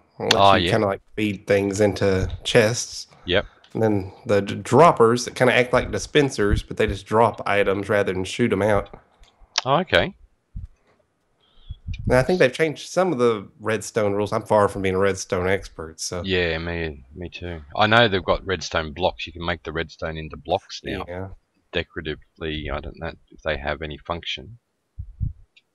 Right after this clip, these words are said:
Speaker 1: I think they act as, like, a power source.
Speaker 2: Right.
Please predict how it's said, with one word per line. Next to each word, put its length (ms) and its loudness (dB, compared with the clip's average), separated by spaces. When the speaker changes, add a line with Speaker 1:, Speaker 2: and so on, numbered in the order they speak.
Speaker 1:
I 140 -2
think 260 0
they 140 4
act 300 -2
as, 240 -2
like, 260 -2
a 320 -2
power 340 2
source. 560 -6
Speaker 2:
Right. 280 -2